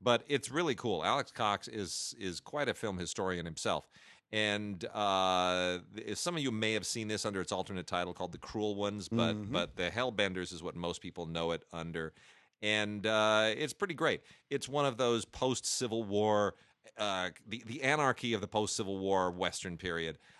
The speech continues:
Speaker 1: um, is what a lot of these movies deal with. And, uh, that's basically what's going on here. Um, Joe Cotton plays this, um, ex-Confederate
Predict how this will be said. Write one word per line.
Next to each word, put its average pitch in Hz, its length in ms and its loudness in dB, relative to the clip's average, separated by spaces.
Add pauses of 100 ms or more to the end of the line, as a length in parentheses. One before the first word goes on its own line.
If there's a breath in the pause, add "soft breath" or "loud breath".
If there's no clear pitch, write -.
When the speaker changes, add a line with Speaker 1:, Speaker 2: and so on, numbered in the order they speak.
(120)
Speaker 1:
um, 90 460 2
is 98 140 -6
what 98 100 -2
a 92 40 -4
lot 92 200 2
of 87 60 -8
these 85 160 -6
movies 87 280 -6
deal 87 220 -4
with. 85 340 -6
And, 85 520 -2
uh, 85 440 0
that's 98 220 0
basically 87 460 -2
what's 85 180 -4
going 85 240 -4
on 85 160 -6
here. 87 300 -4 (320 loud breath)
Um, 87 480 0
Joe 117 180 2
Cotton 92 440 -2
plays 90 360 -2
this, 87 400 -4
um, 80 520 -4 (100)
ex-Confederate 87 960 -4